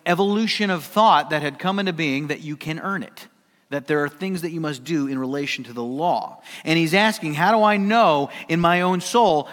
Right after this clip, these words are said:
that I have attained God's favor?" And in verse twenty-six, Jesus responds. He said to him,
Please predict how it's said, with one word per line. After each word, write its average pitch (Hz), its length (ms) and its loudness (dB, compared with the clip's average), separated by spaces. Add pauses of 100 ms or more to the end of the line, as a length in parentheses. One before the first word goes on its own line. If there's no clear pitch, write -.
that 170 140 4
I 202 140 8
have 190 140 4
attained 156 920 0 (380)
God's 175 400 6
favor?" 196 580 4 (220)
And 180 120 4
in 180 60 2
verse 214 160 4
twenty-six, 196 480 0
Jesus 180 340 -4
responds. 160 480 -2
He 160 120 -10
said 208 200 0
to 185 80 0
him, 127 120 -2